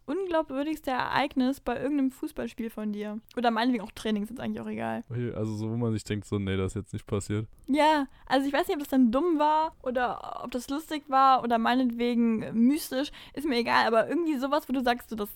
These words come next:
Speaker 1: ist als ob. Also wenn du es jemandem erzählen willst, sagt er so, „Als ob.“
Speaker 2: Boah, das Ding ist, gerade das erste, was mir einfällt, ist das, wo ich nicht selbst dabei war, also wo ich auch nicht hundert Prozent sagen kann, ob das wirklich so gewesen ist, aber das, von dem ich
Speaker 1: <laughs> Das sind die, die
Speaker 2: das,
Speaker 1: besten
Speaker 2: von dem
Speaker 1: Storys.
Speaker 2: ich gehört hab, dass es so war.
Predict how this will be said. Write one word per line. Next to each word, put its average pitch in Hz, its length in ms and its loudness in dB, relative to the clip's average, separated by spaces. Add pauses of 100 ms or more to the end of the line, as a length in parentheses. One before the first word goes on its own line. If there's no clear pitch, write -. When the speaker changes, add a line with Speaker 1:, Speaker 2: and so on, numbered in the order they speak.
Speaker 1:
ist - 280 -16
als 190 240 -6
ob. - 340 -8
Also 226 240 -2
wenn 254 80 4
du 269 60 2
es 269 60 -8
jemandem 254 260 0
erzählen 277 260 0
willst, 277 160 2
sagt - 160 -2
er 233 80 0
so, 202 140 -2
„Als - 320 -8
ob.“ 95 200 -12
Speaker 2:
Boah, 110 200 -2
das 104 160 -2
Ding 120 160 -2
ist, - 240 -6
gerade 117 260 -2
das 113 140 -4
erste, 127 240 -4
was 120 80 -4
mir 113 100 -6
einfällt, 117 240 -6
ist 110 160 -6
das, 113 240 -4
wo 117 140 -4
ich 113 60 -6
nicht 113 120 -4
selbst 135 260 -2
dabei 101 320 0
war, 117 200 -2
also 107 220 -4
wo 113 80 -2
ich - 80 -6
auch 107 60 -4
nicht 110 200 -4
hundert 139 240 -2
Prozent 120 340 -6
sagen 113 200 -4
kann, 107 140 -4
ob 98 120 -8
das 117 180 -2
wirklich 123 260 -4
so 117 140 -4
gewesen 117 460 -2
ist, 110 260 -6
aber 104 260 0
das, 107 260 -2
von 113 200 -6
dem 117 220 0
ich 117 300 -2 (220)
Speaker 1:
<laughs> 403 220 -8
Das 381 180 2
sind 262 180 -4
die, 294 140 0 (120)
die 269 60 -4
Speaker 2:
das, - 100 4
Speaker 1:
besten 190 120 2
Speaker 2:
von 117 140 0
dem 117 140 0
Speaker 1:
Storys. 160 300 -4 (140)
Speaker 2:
ich - 60 -18
gehört 117 320 0
hab, 127 160 -2
dass 104 180 -2
es 110 140 -6
so 104 160 -4
war. 107 320 -2